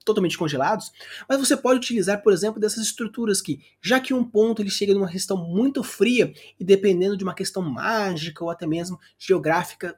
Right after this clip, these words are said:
no ponto que você pode colocar, você pode considerar que existem alguns pontos congelados, porque como menos quarenta,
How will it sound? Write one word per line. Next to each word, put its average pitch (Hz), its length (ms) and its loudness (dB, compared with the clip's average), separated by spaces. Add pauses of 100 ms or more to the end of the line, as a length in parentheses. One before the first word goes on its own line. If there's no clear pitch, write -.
no 220 140 -4
ponto 294 360 0
que - 60 -12
você 226 80 -4
pode 202 160 -4
colocar, 220 360 -2 (240)
você 214 160 -2
pode 196 240 0
considerar 185 420 -2
que 185 120 -10
existem 180 200 -6
alguns 185 240 -4
pontos 190 320 -2
congelados, 165 920 0
porque 247 180 -6
como 262 300 -4
menos 247 320 0
quarenta, 202 480 0